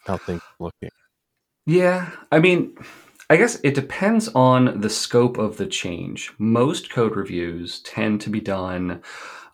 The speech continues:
Speaker 2: um, in, within a day of the code review having been requested, and they take anywhere from fifteen minutes to, like, a half hour, because the changes aren't, like, these big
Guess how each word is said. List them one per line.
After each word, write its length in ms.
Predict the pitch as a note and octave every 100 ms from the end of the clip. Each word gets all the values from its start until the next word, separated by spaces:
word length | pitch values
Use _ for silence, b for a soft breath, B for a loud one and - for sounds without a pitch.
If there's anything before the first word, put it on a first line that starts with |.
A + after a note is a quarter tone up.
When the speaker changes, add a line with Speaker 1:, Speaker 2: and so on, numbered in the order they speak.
| -
Speaker 2:
um, 520 | G2+ F#2+ F2 E2+ - _ - - _ -
in, 600 | B2 A2+ A2 G#2 G2+ F#2 B B _
within 280 | G#2+ B2+ D3
a 80 | C#3
day 400 | A2 G2 F#2+ -
of 140 | F#2
the 80 | F#2
code 220 | - G2
review 200 | F#2+ F#2+
having 260 | F#2 F2+ F#2
been 140 | F#2
requested, 640 | F#2+ - F2+ - - - - _
and 140 | G#2 F#2+
they 100 | F#2+
take 340 | - G#2 G2+
anywhere 420 | G2 G#2 F#2+ F#2+
from 200 | F#2 F2+
fifteen 640 | - F#2 - F#2 F2+ F2+ F2
minutes 320 | F2+ F2 -
to, 400 | - F#2 F#2 F#2 _ _
like, 120 | - -
a 40 |
half 260 | - - -
hour, 380 | - - C#2+ - B B B
because 320 | B2+ B2+ A#2+
the 80 | B2
changes 440 | A2 C3+ B2+ A#2+ A2
aren't, 340 | G#2 G#2 G2+
like, 160 | G2 F#2+
these 180 | G2+ -
big 380 | - A2+ G#2+